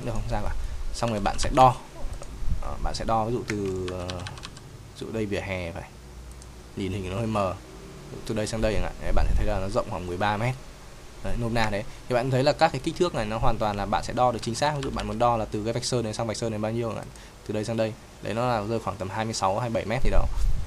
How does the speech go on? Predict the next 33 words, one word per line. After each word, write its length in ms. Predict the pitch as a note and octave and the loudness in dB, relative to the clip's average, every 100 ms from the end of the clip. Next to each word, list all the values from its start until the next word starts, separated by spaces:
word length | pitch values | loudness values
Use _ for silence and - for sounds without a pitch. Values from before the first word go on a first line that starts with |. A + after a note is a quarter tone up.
| - - | 2 2
Thì 140 | - A#2 | 2 0
cái, 120 | A2+ | 2
ở 240 | A2 G2+ | 2 2
đây 160 | B2 B2+ | 4 4
là 120 | A#2 | 4
cái 140 | A2+ A2+ | 2 2
số 200 | A2+ A2 | 2 0
nó 100 | A#2 | 2
tương 200 | C#3 A#2+ | 2 4
đối 140 | A2 | 4
là 120 | C3+ A2 G#2+ | 2 0 -2
chính 140 | A#2 | -2
xác, 200 | - D#3 - | 0 0 -2
nó 60 | |
chỉ 180 | - A2 F#2+ | -2 -2 -2
có 120 | F#2+ | -2
cái 180 | G2+ G2 | 0 0
là 80 | B2 | 0
nó 120 | G#2 | 2
sai 160 | G#2 A2+ | 4 4
số 260 | G#2 G2 | 4 6
là 120 | A#2 A#2 | 6 8
do 180 | A#2 A2 | 6 6
cái 100 | A2+ | 2
hình 140 | A#2+ G#2+ | 0 0
nó 60 | |
mờ 360 | A2 B2+ G#2 F#2+ - - - - | 4 6 8 4 -2 -16 -10 -2
hoặc 100 | A2 | 0
là 60 | |
bạn 240 | G2+ C2+ F#2 | 0 -2 0
vẽ 120 | B2+ | 4
nhầm 240 | C#3+ A2+ | 6 4
thôi. 140 | A#2 | 0